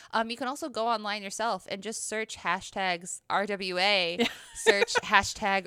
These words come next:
Speaker 1: Romancelandia.
Speaker 2: This lives on Twitter forever,
Speaker 1: It
Speaker 2: basically.
Speaker 1: does, it
Speaker 2: Even
Speaker 1: does.
Speaker 2: the R W A
Speaker 1: Hashtags.
Speaker 2: will be a smoldering wreck, and Twitter will still live on.
Speaker 1: Yep. Go to Courtney Milan.
Speaker 2: Mm-hmm.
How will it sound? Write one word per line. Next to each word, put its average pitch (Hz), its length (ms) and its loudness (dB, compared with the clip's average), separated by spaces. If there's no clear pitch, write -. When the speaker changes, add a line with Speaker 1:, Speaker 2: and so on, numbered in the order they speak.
Speaker 1:
Romancelandia. 208 800 -2
Speaker 2:
This 156 360 4
lives 233 200 6
on 202 200 -4
Twitter 196 340 -8
forever, - 400 -6
Speaker 1:
It - 80 -8
Speaker 2:
basically. - 500 -8
Speaker 1:
does, - 180 -18
it 247 40 -6
Speaker 2:
Even 269 180 -2
Speaker 1:
does. 151 200 -8
Speaker 2:
the 208 100 -10
R 269 140 4
W 220 380 2
A 214 180 2
Speaker 1:
Hashtags. 208 60 -2
Speaker 2:
will 208 100 -2
be 202 380 -8
a 208 60 -8
smoldering 208 760 -4
wreck, 180 340 -4
and 208 280 -10
Twitter 214 260 -6
will 196 120 -6
still 190 240 -6
live 185 140 -6
on. 190 360 -8
Speaker 1:
Yep. - 200 -14
Go 190 120 -4
to 208 60 -8
Courtney 196 280 -2
Milan. 175 460 -4
Speaker 2:
Mm-hmm. 180 100 -10